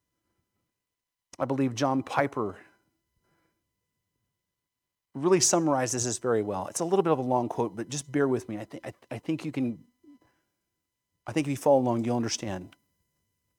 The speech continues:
He says, Embrace the paradox of God's sovereignty and man's responsibility.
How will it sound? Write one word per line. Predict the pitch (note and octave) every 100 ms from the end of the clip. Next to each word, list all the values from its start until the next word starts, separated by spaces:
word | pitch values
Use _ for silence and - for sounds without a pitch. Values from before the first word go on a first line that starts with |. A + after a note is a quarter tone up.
| - _ _ _ _ _ _
He | -
says, | C#3+ E3 C#3 A#2+
Embrace | D#3 D3+ B2+ E3 F#3+
the | -
paradox | - D#3+ D#3 C3 A2+ -
of | A2+
God's | A2+ A#2+ A#2
sovereignty | - C3 C3 B2 B2+
and | A#2
man's | A#2+ A2+
responsibility. | A2 - A2 G2+ G#2 G2+ F#2+ F2